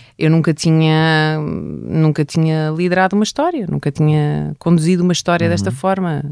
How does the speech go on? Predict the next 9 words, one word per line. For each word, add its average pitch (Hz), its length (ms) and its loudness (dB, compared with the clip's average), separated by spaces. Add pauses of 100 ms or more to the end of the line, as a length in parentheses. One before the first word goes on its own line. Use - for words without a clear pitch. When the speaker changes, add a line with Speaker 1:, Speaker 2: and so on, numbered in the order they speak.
(200)
Speaker 1:
né? 131 160 0 (200)
É - 100 0
uma, 131 460 2
é - 120 2
uma, 131 500 2 (200)
é 131 100 0
uma 135 120 6
série 143 500 0
de 147 220 -2